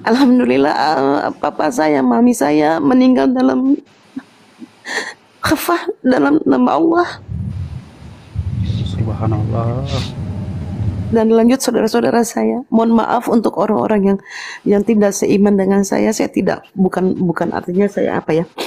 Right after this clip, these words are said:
Speaker 1: Ini kan saya menceritakan diri saya sendiri gitu. Alhamdulillah, karena saya memperlihatkan adab saya kepada orang tua. Orang tua saya senang, saya
Speaker 2: Luar
Speaker 1: kok
Speaker 2: biasa.
Speaker 1: beda lain begitu ya.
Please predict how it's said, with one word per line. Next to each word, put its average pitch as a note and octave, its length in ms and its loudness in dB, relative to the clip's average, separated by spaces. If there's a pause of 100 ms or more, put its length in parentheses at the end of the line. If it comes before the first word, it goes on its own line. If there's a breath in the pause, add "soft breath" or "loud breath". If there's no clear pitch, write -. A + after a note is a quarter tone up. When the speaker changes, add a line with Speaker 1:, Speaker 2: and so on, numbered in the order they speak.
(200 loud breath)
Speaker 1:
Ini G3+ 200 4
kan G#3 120 0
saya G#3+ 160 2
menceritakan F#3+ 520 0
diri G3+ 160 2
saya F3 180 -2
sendiri - 360 -4
gitu. - 160 -8 (680 loud breath)
Alhamdulillah, G3+ 480 2
karena A3 240 2
saya C4+ 360 0 (100)
memperlihatkan G#3+ 840 0
adab A3+ 280 0
saya A3+ 200 0
kepada G3 400 -2
orang D#3+ 200 -4 (120)
tua. D3 320 -2 (1500)
Orang F#3+ 220 2
tua G#3+ 140 2
saya G3+ 180 0
senang, F#3+ 560 0 (380)
saya G3 500 0
Speaker 2:
Luar - 100 -8
Speaker 1:
kok - 200 -2
Speaker 2:
biasa. - 100 0
Speaker 1:
beda F#3+ 300 2 (120)
lain G#3 340 4 (100)
begitu F3+ 320 0
ya. G#3+ 160 2